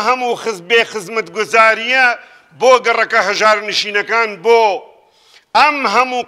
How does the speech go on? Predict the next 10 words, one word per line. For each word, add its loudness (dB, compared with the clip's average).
قارون 2
ژیانەی 0
ئێوە 4
و -8
ڕەش 0
و -2
ڕووتی -2
ئەم 2
ڕەعیەتە 0
تاکەی 2